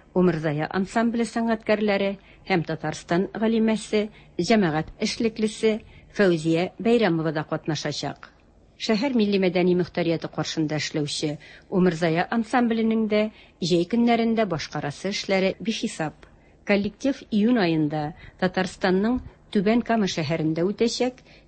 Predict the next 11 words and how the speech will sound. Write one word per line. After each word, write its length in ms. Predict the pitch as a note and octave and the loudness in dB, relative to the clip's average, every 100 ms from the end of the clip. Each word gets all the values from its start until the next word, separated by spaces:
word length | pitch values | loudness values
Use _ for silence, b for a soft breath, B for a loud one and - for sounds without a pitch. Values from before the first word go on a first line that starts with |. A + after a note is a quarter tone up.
| - | -2
төрки 320 | G3 F3+ - | -2 0 -4
татар 380 | C4+ F3+ - A3+ | -2 -2 0 -2
фольклор 560 | A3 F3 D#3+ - F3 A3 | 0 -4 -4 -4 -2 -2
коллективлары 840 | - E3+ D#3+ - - E3 D#3+ G#3+ - | -2 -2 -2 -10 -10 -4 -2 -2 -2
конкурсында 800 | G3 F#3 F3+ G#3 - A3+ A3+ A#3+ C#4 _ b b - | 0 0 0 -6 -2 -2 0 -2 -4 _ b b -2
һәм 220 | G3+ F#3+ | 0 2
июль 300 | A#3 G#3+ F#3 | 4 4 4
аенда 460 | E3+ E3 E3 E3 E3 | 4 4 2 0 0
Новосибирский 800 | G3 E3+ E3+ - D#3+ E3+ - A3 | 0 0 0 -4 -4 -4 -4 -6
шәһәрендә 560 | - G#3 A#3 A#3 A3+ A#3+ | -4 0 0 0 0 0
оештырылачак 840 | A3+ - A3+ A3+ A3 G#3+ G3+ - | 0 -4 -2 0 0 0 -2 -4